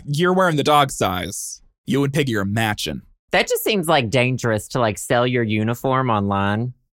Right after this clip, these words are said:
Speaker 2: I don't know. I guess people
Speaker 1: <laughs>
Speaker 2: sell, I mean, people sell doctors' labs coats.
Speaker 1: Right, that's
Speaker 2: You know,
Speaker 1: true.
Speaker 2: you could just walk into a hospital with a lab coat and no one questions you.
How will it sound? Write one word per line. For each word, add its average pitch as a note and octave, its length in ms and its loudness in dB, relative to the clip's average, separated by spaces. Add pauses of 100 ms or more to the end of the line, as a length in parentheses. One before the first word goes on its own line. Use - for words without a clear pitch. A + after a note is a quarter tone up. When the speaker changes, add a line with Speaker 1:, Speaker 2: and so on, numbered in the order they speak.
(120)
Speaker 2:
I G3+ 100 4
don't E3+ 160 2
know. G#2+ 320 2
I G3 140 2
guess - 200 2
people E4+ 300 2
Speaker 1:
<laughs> - 100 0
Speaker 2:
sell, D#3 500 4
I G#3+ 100 2
mean, G#3+ 220 0
people C#4+ 260 0
sell D#3 200 2
doctors' A2 600 0
labs G2+ 360 0
coats. F#2 540 -4 (180)
Speaker 1:
Right, A2 180 0
that's G2+ 120 0
Speaker 2:
You C3 60 2
know, G2 200 2
Speaker 1:
true. A2+ 120 -2
Speaker 2:
you D#3 80 2
could G#3 160 0
just C#3 220 -2
walk B2 180 2
into A#2+ 180 0
a G#2 60 2
hospital G#2+ 500 0
with G#2+ 140 -2
a A2+ 60 0
lab G2+ 260 0
coat D3+ 220 0
and A2 220 0
no G#2+ 160 0
one G#2+ 180 -2
questions F#2 560 -4
you. F#2 260 -8